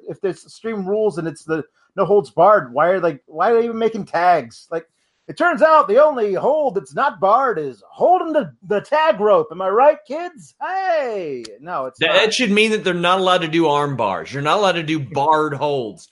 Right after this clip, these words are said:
Speaker 1: There
Speaker 2: No
Speaker 1: you go.
Speaker 2: knee bars.
Speaker 1: Yep.
Speaker 2: No arm bars.
Speaker 1: Yes.
Speaker 2: None of them.
Speaker 1: No ice cream bars.
Speaker 2: Not even the Art Bar frog splash. You can't do it.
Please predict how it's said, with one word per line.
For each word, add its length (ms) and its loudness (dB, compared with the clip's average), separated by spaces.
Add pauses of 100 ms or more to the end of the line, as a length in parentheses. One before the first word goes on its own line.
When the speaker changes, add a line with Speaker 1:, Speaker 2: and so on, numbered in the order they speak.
(120)
Speaker 1:
There 80 -2
Speaker 2:
No 120 2
Speaker 1:
you 80 2
go. 40 -4
Speaker 2:
knee 220 2
bars. 500 -2 (200)
Speaker 1:
Yep. 100 -2
Speaker 2:
No 200 4 (120)
arm 240 2
bars. 600 -2
Speaker 1:
Yes. 480 -8 (160)
Speaker 2:
None 320 0
of 220 -2
them. 160 -14 (400)
Speaker 1:
No 180 6
ice 220 4
cream 220 -4
bars. 400 0
Speaker 2:
Not 260 -2
even 240 -2
the 140 -4
Art 400 -2
Bar 260 0
frog 480 -2
splash. 560 -6
You 60 -14
can't 400 -6
do 240 -4
it. 100 -6